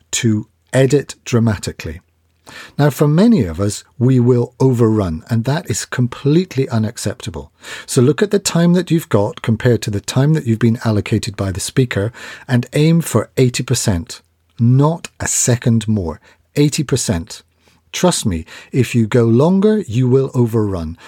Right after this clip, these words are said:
No one will ever accept that. So, look at your eighty percent, look at your time, and look at what you've constructed, and go back and make it shorter.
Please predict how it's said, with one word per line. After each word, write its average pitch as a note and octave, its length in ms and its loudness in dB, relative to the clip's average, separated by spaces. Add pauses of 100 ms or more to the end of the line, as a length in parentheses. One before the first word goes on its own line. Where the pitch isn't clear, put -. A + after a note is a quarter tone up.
(220)
No B2 300 4
one D#3 220 2
will A#2+ 260 0
ever A#2 320 0
accept - 440 -8
that. - 300 -12 (100)
So, G2 340 -2 (640)
look D#3 220 2
at A3 140 0
your F#3+ 180 2
eighty C3+ 280 0
percent, A#2 580 -4 (160)
look C#3+ 240 2
at F3+ 160 -2
your F#3 100 2
time, A#2+ 480 2 (220)
and A2+ 140 2
look A2+ 160 2
at B2 80 0
what A2+ 200 0
you've G2+ 140 -4
constructed, - 720 -2 (320)
and G2 380 -6
go G3 180 4
back A2 480 -4 (800)
and G2 460 -2
make G#2 420 0
it C3 120 -2
shorter. F#2+ 500 -4